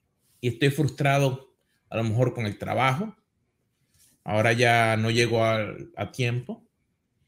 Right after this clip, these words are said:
A lo mejor, eh, me frustro fácilmente con, con mis hijos, a lo mejor con mi pareja, a lo mejor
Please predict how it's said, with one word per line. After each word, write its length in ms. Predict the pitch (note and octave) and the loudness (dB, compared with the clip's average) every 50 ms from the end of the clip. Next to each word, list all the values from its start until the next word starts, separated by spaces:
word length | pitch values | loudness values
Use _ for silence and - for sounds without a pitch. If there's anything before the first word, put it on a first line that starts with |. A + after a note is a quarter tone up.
| - - _ _ _ _ _ _ _ _ | -20 -20 _ _ _ _ _ _ _ _
A 140 | - - A#2 | -6 -4 -2
lo 100 | A#2+ A#2+ | -2 -2
mejor, 840 | A#2+ A#2 G2 F2+ - C#3 C3+ C3+ C3+ C3+ C3 B2+ A#2+ - - _ _ _ _ _ _ _ _ _ | -2 -4 -2 0 0 2 4 4 4 4 4 2 0 -4 -8 _ _ _ _ _ _ _ _ _
eh, 680 | - - A#2 A2+ A2+ A2 A2 G#2+ G#2+ G#2 G#2 F#2+ E2 - | -4 0 2 4 4 4 4 4 2 0 0 -2 -4 -4
me 180 | - A2 A#2 A2 | -4 -2 -2 -2
frustro 640 | F#2+ - - C#3+ D3 D#3+ F3 E3+ E3+ - - F3+ E3 D#3+ | -2 -2 0 4 4 4 4 2 0 -4 -2 -2 -2 0
fácilmente 920 | - C#3 B2 - C#3 A#2+ A#2 A#2 A#2+ B2 C3 C3 - - C3+ C3+ C3+ - | -2 -2 -2 -2 -2 -2 0 0 0 0 -2 -2 0 0 0 0 -2 -4
con, 600 | - A2+ A2 A2 A2 G#2+ G#2 F#2+ F2 E2+ - - - _ _ _ _ _ _ _ _ _ _ _ _ | -4 -4 -4 -2 -2 -4 -4 -6 -8 -10 -12 -16 -20 _ _ _ _ _ _ _ _ _ _ _ _
con 180 | - A2 G#2+ | -6 -4 -2
mis 220 | G#2+ G#2 F#2+ - - | -2 -2 -2 0 0
hijos, 400 | D3 E3 D#3+ F3+ F#3 F#3+ - - | 2 2 2 0 -2 -2 -4 -6
a 60 | A2+ | -6
lo 80 | G#2+ G#2+ | -4 -2
mejor 240 | G2+ F#2+ A2 G#2+ | -2 -2 -4 -4
con 140 | - - G#2+ | -4 -6 -6
mi 80 | G#2 G2 | -6 -6
pareja, 680 | - - G#2+ G#2+ B2+ C#3+ C#3 B2 C#3 C3+ B2 - _ _ _ _ _ _ - - - - _ _ - | -8 -6 -2 2 4 4 4 4 2 0 -2 -4 _ _ _ _ _ _ -20 -20 -20 -20 _ _ -2
a 120 | - A#2+ | 2 2
lo 120 | B2 B2 | 4 4
mejor 640 | B2 A#2 G#2+ G2 B2+ C3+ C#3+ D3 D3+ C#3 - - - | 4 2 2 4 6 8 8 8 8 6 2 -2 -10